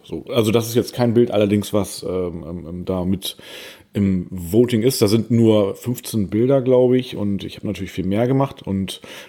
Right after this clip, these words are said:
ähm, die ganze Bildergeschichte findet ihr auch im Blog, verlinke ich auch, auch mit allen Infos nochmal. Und, ähm, Übrigens haben wir zu diesem, äh, Style-Shooting auch eine Podcast-Episode gemacht und dabei sogar auch aufgenommen.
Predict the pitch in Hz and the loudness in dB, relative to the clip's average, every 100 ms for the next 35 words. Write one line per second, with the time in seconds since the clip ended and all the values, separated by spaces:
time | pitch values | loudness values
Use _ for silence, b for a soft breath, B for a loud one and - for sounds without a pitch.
0 | - 101 98 104 95 117 135 131 87 104 | -8 -4 -2 -2 2 2 4 2 6 6
1 | 120 120 101 - 120 - 104 110 107 92 | 6 6 4 0 -2 0 0 2 0 0
2 | 90 85 85 160 - - 95 98 95 92 | -2 -4 0 0 0 -2 2 2 2 0
3 | 107 131 123 - 104 107 98 98 98 147 | 2 2 2 0 0 0 -2 -2 0 0
4 | - 131 120 110 107 - B B B B | 0 0 0 0 0 -2 B B B B
5 | - 117 101 98 92 - 98 95 92 90 | -4 2 4 2 0 -4 -2 2 2 -2
6 | - _ _ - 110 107 101 101 95 - | -8 _ _ 2 4 4 4 4 4 2
7 | 90 87 92 87 92 90 82 - 90 - | -2 2 2 2 0 -2 -2 2 2 0
8 | 104 95 87 - - 92 90 85 - 107 | -2 -2 -2 -6 -4 0 0 -2 -4 -6
9 | - 92 - 92 87 87 82 87 113 - | -4 -6 -6 -6 -2 -2 0 2 0 0
10 | 98 92 73 98 95 92 82 80 85 - | 0 2 2 2 4 2 0 -4 -8 -6
11 | 90 90 | -4 -4